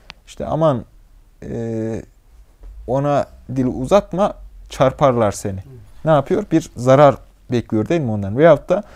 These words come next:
Speaker 1: ona sen tazim gösterirsen işlerini yoluna koyar, tasarrufta bulunur. Ne yapıyor? Bir menfaat, bir iyilik, e, ummana sevk ediyor. İşte o, bu, bu inanışlar,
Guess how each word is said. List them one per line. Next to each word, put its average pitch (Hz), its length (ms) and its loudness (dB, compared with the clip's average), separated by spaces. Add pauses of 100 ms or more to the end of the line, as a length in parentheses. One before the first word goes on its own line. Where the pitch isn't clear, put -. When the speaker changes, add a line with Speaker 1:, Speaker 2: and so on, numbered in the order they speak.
(200)
Speaker 1:
ona 143 220 2
sen 151 220 -2
tazim 143 400 2
gösterirsen 156 580 -2 (140)
işlerini 143 420 -4
yoluna 139 340 0
koyar, 110 260 -2
tasarrufta 127 640 -4
bulunur. 101 280 -4
Ne 147 80 0
yapıyor? 165 320 0 (480)
Bir 135 100 2
menfaat, 135 580 0
bir 135 100 0 (100)
iyilik, 123 500 -2 (500)
e, 120 160 -2 (140)
ummana 123 460 0 (340)
sevk 104 320 -4
ediyor. 101 380 -4
İşte - 200 -4
o, 180 240 2 (120)
bu, 208 180 2 (180)
bu 208 160 -2
inanışlar, 151 580 -2